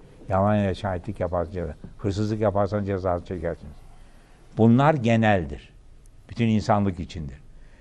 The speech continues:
Ama namaz, oruç vesaire Müslümanlara ait hususlara gelince bunların bir cezası yok, dünya cezası yoktur.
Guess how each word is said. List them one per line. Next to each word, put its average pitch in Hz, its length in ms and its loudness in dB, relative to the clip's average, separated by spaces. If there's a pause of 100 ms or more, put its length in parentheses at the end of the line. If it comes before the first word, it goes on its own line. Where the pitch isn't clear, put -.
(200)
Ama 117 280 2
namaz, 120 600 2
oruç 113 360 0
vesaire 107 340 -2
Müslümanlara 113 640 0
ait 107 240 -2
hususlara 98 420 -2
gelince 131 540 0 (380)
bunların 110 440 2
bir 107 80 -2
cezası 101 540 -2
yok, 98 160 -6
dünya 104 320 -2
cezası 101 460 -2
yoktur. 110 340 -4